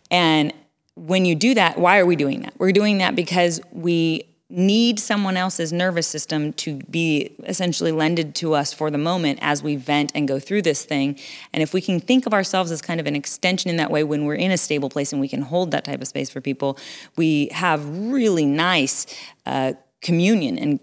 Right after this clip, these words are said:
communication, and we're, we're doing that, uh, that sometimes difficult work of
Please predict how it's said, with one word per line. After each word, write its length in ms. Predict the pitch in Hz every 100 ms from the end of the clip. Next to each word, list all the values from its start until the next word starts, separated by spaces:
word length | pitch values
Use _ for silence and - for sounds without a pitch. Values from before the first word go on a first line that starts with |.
| - -
communication, 720 | 156 160 151 160 202 - 139
and 280 | - 143 147
we're, 360 | 143 135 135 131 - _ _ -
we're 160 | 151 143
doing 560 | 127 170 175 165 151
that, 300 | 143 135 131
uh, 320 | 131 127 131 - - - - - -
that 380 | 147 - - _ _ - - -
sometimes 540 | - 185 175 165 156
difficult 320 | 160 160 160
work 240 | 123 185 -
of 280 | 147 147 143